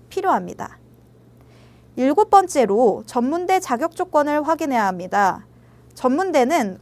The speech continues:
고등학교 졸업과 동등한 학력 자격만 있으면 지원 가능한 일반 전형과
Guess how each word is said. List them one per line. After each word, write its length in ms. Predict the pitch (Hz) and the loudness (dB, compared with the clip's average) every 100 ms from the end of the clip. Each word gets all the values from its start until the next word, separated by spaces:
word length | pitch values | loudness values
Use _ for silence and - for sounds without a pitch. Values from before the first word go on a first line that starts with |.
| - | -4
고등학교 480 | 262 359 392 381 359 | 0 4 4 2 -2
졸업과 640 | 269 247 247 202 190 349 349 | 2 2 2 2 4 4 -2
동등한 560 | - 247 254 339 370 359 | -6 -4 -2 -2 0 0
학력 380 | 349 349 349 349 | -2 -2 -4 -2
자격만 480 | 269 269 262 269 208 | -2 -2 -2 -2 -2
있으면 540 | 196 220 220 262 156 | -6 -6 -2 -2 -2
지원 320 | - 254 262 269 | -6 0 0 0
가능한 560 | 220 196 202 247 214 | -4 -6 -4 -4 -4
일반 360 | 113 214 226 247 | -2 0 2 0
전형과 580 | 233 180 175 233 202 | -2 -6 -2 2 4